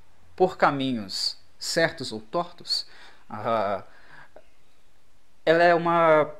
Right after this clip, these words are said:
um rosto muito marcante, muito presente na, no imaginário brasileiro.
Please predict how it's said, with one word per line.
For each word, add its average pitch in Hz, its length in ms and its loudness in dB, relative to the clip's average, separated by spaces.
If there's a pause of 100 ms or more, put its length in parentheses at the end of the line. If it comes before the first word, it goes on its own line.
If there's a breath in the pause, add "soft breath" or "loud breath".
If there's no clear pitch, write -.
um 156 120 -4
rosto 175 340 2
muito 165 720 0 (200)
marcante, 175 640 -2
muito 147 200 -6
presente 139 800 0
na, 127 600 6 (100)
no 135 100 -4
imaginário 165 680 0 (180)
brasileiro. 117 720 0